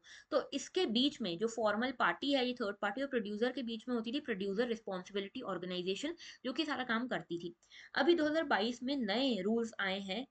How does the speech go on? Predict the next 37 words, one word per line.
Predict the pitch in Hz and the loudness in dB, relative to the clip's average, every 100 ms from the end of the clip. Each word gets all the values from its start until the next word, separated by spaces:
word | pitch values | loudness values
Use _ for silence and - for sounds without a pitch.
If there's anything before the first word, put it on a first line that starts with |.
| 226 | -2
ई | 233 | 2
वेस्ट | 214 233 - | 2 2 0
रूल्स, | 185 233 - - - | -4 -4 -6 -16 -2
और | 262 | 2
इस | 302 - | 2 -2
ई | - 302 | 0 2
वेस्ट | 302 285 277 | 2 0 -4
रूल्स | 254 | -4
में | 277 | -4
कई | 294 226 | -2 -2
सारी | 226 240 | -2 -2
नई | 240 208 | 0 0
चीज़ें | 214 226 226 | -2 0 0
हैं। | 220 202 - - - | 0 -2 -8 -18 2
जैसे | 240 285 | 4 4
एक | 277 269 277 285 | 2 2 2 2
है | 285 285 | 2 2
एक्सटेंडेड | 247 254 226 247 | 0 0 0 0
प्रो-, | 247 226 - | 0 -2 0
अ, | 208 | 0
जो | 202 220 220 208 - | 0 0 0 -2 -4
प्रोड्यूसर | - 233 220 226 | 2 2 4 2
रिस्पॉन्सिबिलिटी | 233 233 208 196 226 233 233 | 0 0 -2 -2 0 0 0
फ्रेमवर्क | 247 220 196 226 233 | -2 -2 0 -2 0
आया | 196 180 | 0 0
है | 190 | -2
इसमें, | 190 214 262 - - - | -4 -4 -4 -6 -8 -4
जिसमें | 247 285 | -2 -2
स्टेक | 294 269 262 - | -2 0 -2 0
होल्डर्स | 294 277 294 | -2 2 0
के | 294 | 0
रजिस्ट्रेशन | 285 226 220 226 233 233 262 | 0 0 -2 0 0 2 -2
की | 254 | 0
बात | 196 170 | 0 0
की | 196 | -2
गई | 175 | 0
है। | 170 | 2